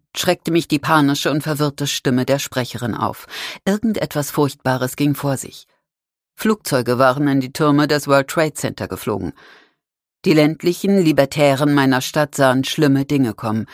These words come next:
die auf direktem Weg aus dem Nahen Osten über uns hereinbrechen würden.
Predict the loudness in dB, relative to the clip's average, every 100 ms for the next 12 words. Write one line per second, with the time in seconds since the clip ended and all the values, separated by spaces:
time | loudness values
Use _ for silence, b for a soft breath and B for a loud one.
0 | B B -2 0 0 0 0 0 -2 -2
1 | 0 0 0 -4 -4 0 2 2 2 0
2 | 0 -6 -4 -4 -2 0 -2 -2 -2 -2
3 | -2 -4 -10 -10 -8 -8 -10 -18